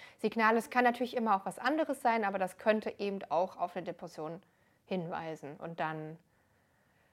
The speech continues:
ja, steigert sich das natürlich. Man fühlt sich immer schlechter und so weiter.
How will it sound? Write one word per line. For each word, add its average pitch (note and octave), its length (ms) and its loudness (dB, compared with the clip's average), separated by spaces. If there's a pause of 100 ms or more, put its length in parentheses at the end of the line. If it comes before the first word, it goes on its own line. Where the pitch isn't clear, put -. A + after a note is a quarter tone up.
(160)
ja, - 160 -8 (500)
steigert E3 420 -2
sich D#3+ 120 -10
das D#3+ 160 -14
natürlich. E3+ 460 -10
Man E3+ 100 -12
fühlt F3+ 220 -18
sich - 120 -20
immer E3+ 200 -16
schlechter - 560 -14
und F#3 100 -14
so F3+ 160 -16
weiter. E3+ 420 -14